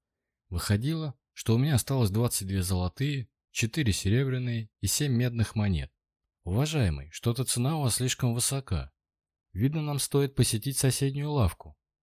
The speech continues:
вступила в торг Алиена. «Такой красоты вы нигде не найдёте»,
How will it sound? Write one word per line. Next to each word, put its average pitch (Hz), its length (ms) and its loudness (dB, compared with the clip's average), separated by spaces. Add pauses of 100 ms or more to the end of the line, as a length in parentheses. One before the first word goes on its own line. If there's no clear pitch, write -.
(160)
вступила 107 500 2
в - 80 -2
торг 127 300 0
Алиена. 85 520 -2 (520)
«Такой 123 320 2
красоты 151 480 2
вы 147 100 0
нигде 147 300 2
не 135 120 4
найдёте», 110 680 2